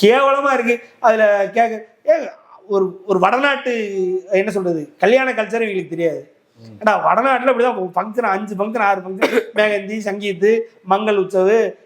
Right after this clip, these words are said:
Speaker 1: அஹ், விவாகம்,
Speaker 2: ஹல்தி.
Speaker 1: சுப் விவாகம், சுப ஆசீர்வாதம்னு அவன் அஞ்சு ஃபங்க்ஷன், ஏழு ஃபங்க்ஷன் நடத்துவான். நீ இங்க முருகன் கோயில்ல நின்னு தாலி கட்டுற நாய், உனக்கு என்ன தெரியும்?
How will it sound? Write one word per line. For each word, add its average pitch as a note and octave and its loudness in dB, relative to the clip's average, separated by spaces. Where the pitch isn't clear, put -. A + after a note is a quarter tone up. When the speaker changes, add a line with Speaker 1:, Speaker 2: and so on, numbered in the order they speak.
Speaker 1:
அஹ், F#3+ 2
விவாகம், G3+ 2
Speaker 2:
ஹல்தி. F#3+ -2
Speaker 1:
சுப் F#3+ -10
விவாகம், G3+ 2
சுப F#3+ -10
ஆசீர்வாதம்னு G3+ -2
அவன் G#3+ -2
அஞ்சு A3+ -2
ஃபங்க்ஷன், A3+ -2
ஏழு A3 2
ஃபங்க்ஷன் G#3+ -4
நடத்துவான். F3 -4
நீ G3+ 4
இங்க B3 2
முருகன் C#4 0
கோயில்ல C4 4
நின்னு A#3 -6
தாலி G#3+ -2
கட்டுற F3+ -4
நாய், F#3+ -2
உனக்கு G#3 -2
என்ன A3+ -2
தெரியும்? G#3 -6